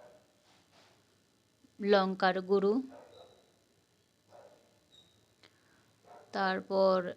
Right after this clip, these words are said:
উম, ব্ল্যাক সল্ট দিয়ে দিচ্ছি। ব্ল্যাক সল্ট না থাকলেও অসুবিধে নেই, এমনি সাদা লবণটাও দেওয়া যায়,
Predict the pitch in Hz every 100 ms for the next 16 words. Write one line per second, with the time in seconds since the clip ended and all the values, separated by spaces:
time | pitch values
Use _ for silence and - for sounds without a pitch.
0 | _ - 202 190 185 180 190 202 - -
1 | _ - - 226 214 214 208 226 220 226
2 | 226 285 247 214 226 233 - 285 294 285
3 | 202 196 233 269 320 294 226 220 220 220
4 | 214 196 220 269 - - 175 185 190 202
5 | 180 180 180 175 180 175 220 233 180 170
6 | 165 175